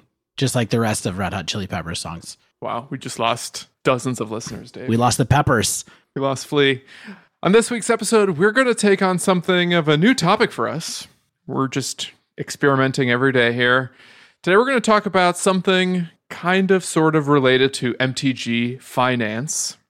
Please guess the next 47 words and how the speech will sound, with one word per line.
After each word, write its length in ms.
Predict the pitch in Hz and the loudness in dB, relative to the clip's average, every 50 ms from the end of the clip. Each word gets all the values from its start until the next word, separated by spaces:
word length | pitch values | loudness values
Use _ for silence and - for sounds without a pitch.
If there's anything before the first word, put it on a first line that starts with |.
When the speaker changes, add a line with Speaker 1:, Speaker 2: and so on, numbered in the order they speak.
| _ - | _ -4
Speaker 2:
Now, 160 | 143 139 147 | 0 2 2
we're 100 | 147 147 | 4 4
not 180 | 151 175 202 202 | 4 4 2 2
exactly 380 | 185 - 190 151 156 - 160 | 2 0 0 0 0 0 -2
specking 580 | 139 - - - - 143 139 - 156 143 135 135 | -4 -4 -4 -2 0 0 0 0 -4 -4 -2 -2
on 120 | 131 131 | -2 -2
prices. 640 | - - 135 131 131 123 - 147 131 127 127 120 - | 0 0 2 2 2 0 0 0 0 0 0 -2 -2
We're 80 | 131 123 | 0 0
not 120 | 131 131 | 0 0
gonna 140 | - 139 127 | 0 -4 -6
try 180 | - - 135 | -2 0 0
to 120 | 123 127 123 | 0 0 -2
move 220 | 120 123 127 123 | -2 -2 -2 -2
the 60 | - | -2
market. 480 | 120 117 123 127 123 - 143 127 120 - - 165 - - - - - - - - | 0 0 0 0 0 0 -2 -2 -2 -4 -10 -20 -20 -20 -20 -20 -20 -18 -6 0
Rather, 300 | 143 160 175 170 180 175 | 2 2 2 2 0 -2
we're 120 | 170 180 | -4 -4
gonna 180 | 214 240 247 - | -6 -6 -8 -6
try 240 | - 190 185 180 | -2 0 2 2
to 120 | 170 - 156 | 2 0 0
round 320 | 131 135 139 147 151 147 | 0 2 2 2 0 -2
up 160 | 151 151 - | -4 -4 -4
the 120 | - 135 120 | -4 -6 -4
weird 320 | 117 127 131 139 139 139 | -2 -2 0 0 0 0
and 100 | 139 127 | 0 -2
unique 320 | 120 117 113 120 123 120 - | -2 -2 -2 -2 -4 -2 -2
opportunity 580 | 117 117 - 123 - 135 123 120 110 120 117 - | -4 -2 -4 -6 -4 -2 -2 -2 -2 -4 -4 0
offered 560 | - 139 165 170 - - 131 127 147 147 139 | 2 2 2 2 0 0 0 0 -2 -2 -4
by 180 | - 123 117 117 | -6 -4 -4 -2
the 80 | 113 | -4
latest 460 | 117 117 123 123 123 120 120 - - - | -4 -2 0 0 0 0 -2 -6 -6 -4
master 400 | 113 110 127 143 - - 131 - | -2 -2 -2 -4 -4 -6 -6 -6
set, 320 | - - 104 120 170 - _ _ _ | -4 -4 -4 -4 -4 -6 _ _ _
Double 260 | - 131 120 117 113 | 0 2 2 2 0
Masters, 720 | 110 113 110 110 117 - - 151 180 208 - - - - - _ _ _ _ _ _ - | -4 -4 -8 -8 -8 -6 -4 -4 -4 -4 -6 -8 -12 -12 -14 _ _ _ _ _ _ -6
the 120 | - 123 | -4 0
latest 300 | 117 117 113 110 117 - | 0 0 0 0 -2 -2
set 180 | - 127 113 - | -2 -2 -2 -2
to 80 | - | -6
come 180 | - - 131 117 | -6 -4 -2 0
out 220 | 110 110 113 - | 2 2 0 0
after 260 | 123 117 113 - 123 | -2 -4 -4 -6 -8
they 140 | 113 113 110 | -6 -6 -8
said 180 | - - 120 107 | -6 -6 -8 -6
they 100 | 113 113 | -4 -4
were 120 | 110 113 | -4 -4
retiring 720 | 113 113 113 - - 147 156 156 143 123 113 113 117 117 | -4 -6 -6 -4 -2 -2 0 0 2 0 0 -2 -4 -6